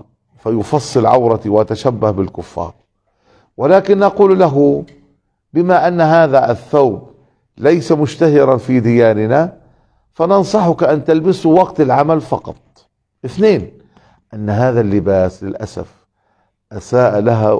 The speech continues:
له بعض الشباب المتحمسين ممن يقولون: "نريد الجهاد"،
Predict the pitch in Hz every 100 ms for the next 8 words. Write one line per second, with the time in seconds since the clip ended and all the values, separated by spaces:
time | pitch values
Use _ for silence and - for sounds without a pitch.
0 | - 107 117 107 117 117 - - _ _
1 | 104 123 120 98 101 - 98 95 113 110
2 | 101 98 92 110 101 98 90 120 135 139
3 | 131 _ _ _ _ _ 113 135 123 113
4 | 104 101 98 98 113 143 147 117 107 113
5 | 107 80 - 104 90 98 95 123 143 151